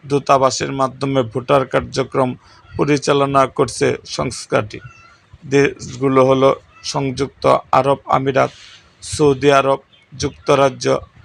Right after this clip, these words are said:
ইতালি, কুয়েত, কাতার, মালয়েশিয়া,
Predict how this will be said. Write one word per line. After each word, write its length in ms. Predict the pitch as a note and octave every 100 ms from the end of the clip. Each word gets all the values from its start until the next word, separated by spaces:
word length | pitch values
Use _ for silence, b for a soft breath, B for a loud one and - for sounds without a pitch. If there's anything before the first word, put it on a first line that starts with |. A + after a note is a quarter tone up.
| - C#3
ইতালি, 460 | C3+ D3 C3 C3+ D3 _ _ _ - -
কুয়েত, 400 | D3+ C#3+ C#3 C3+ _ _ - - _
কাতার, 460 | - C#3 - C#3+ C3+ - _ - -
মালয়েশিয়া, 720 | C3+ C3+ C#3 D3 - C#3 C3+